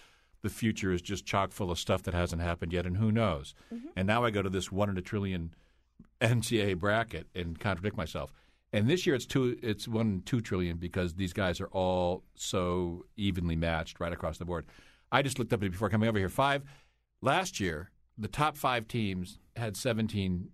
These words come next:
Speaker 1: uh, uh, defeats among them. This year, the top five have twenty-nine defeats.
Speaker 2: Wow.
Speaker 1: And, uh, you know, more sixty-seven, whatever, whatever the percentage increase is in that. Th-, th-, this is a, this is a field that's been just in flux throughout. I always like Michigan State because they play their hearts out in these things, and, and so I also agreed,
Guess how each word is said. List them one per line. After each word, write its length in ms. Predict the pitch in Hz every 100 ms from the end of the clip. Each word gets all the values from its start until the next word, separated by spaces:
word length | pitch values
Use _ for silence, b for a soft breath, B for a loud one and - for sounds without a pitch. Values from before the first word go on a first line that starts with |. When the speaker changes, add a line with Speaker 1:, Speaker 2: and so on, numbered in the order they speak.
| _ -
Speaker 1:
uh, 220 | 92 90 -
uh, 460 | 95 90 90 - 98
defeats 380 | 92 - 95 -
among 240 | 87 87
them. 120 | 82 90
This 200 | 117 -
year, 80 |
the 80 | 95
top 220 | - 95
five 160 | 92 90
have 140 | 87
twenty-nine 580 | - - 98 90 87 85
defeats. 480 | 76 - 107 - - -
Speaker 2:
Wow. 220 | - 190 _ _ _ -
Speaker 1:
And, 320 | 107 98 90
uh, 220 | 87 82
you 80 | 92
know, 100 | 82 78
more 160 | 87
sixty-seven, 540 | - 147 - 101 107 92
whatever, 240 | 95 92
whatever 260 | 92 92 87
the 100 | 82
percentage 380 | 90 101 90
increase 260 | 90 - 85
is 120 | 80 98
in 120 | 98
that. 200 | 87 85 - b b b b
Th-, 140 | 117 -
th-, 200 | 107 117
this 220 | 123 123
is 140 | 110
a, 180 | 95 95 -
this 220 | 117 120
is 120 | 98
a 60 | 95
field 280 | - 117 98
that's 120 | 90
been 220 | 95 90
just 200 | 101 92
in 160 | - 95
flux 360 | - 107 -
throughout. 440 | - 92 101 101 104 b b b b b
I 100 | 98
always 340 | 104 123 131 120
like 200 | 117 117
Michigan 380 | 120 120 117 95
State 380 | - 110 110
because 240 | - 95 92
they 120 | 101
play 240 | - 113 104
their 120 | 90
hearts 340 | 101 101 101
out 160 | 107 107
in 80 | 104
these 180 | 107 104
things, 300 | 117 113 107
and, 180 | 87 101
and 240 | 92 87
so 160 | - 95
I 80 |
also 340 | 98 101 - 95
agreed, 380 | 92 101 98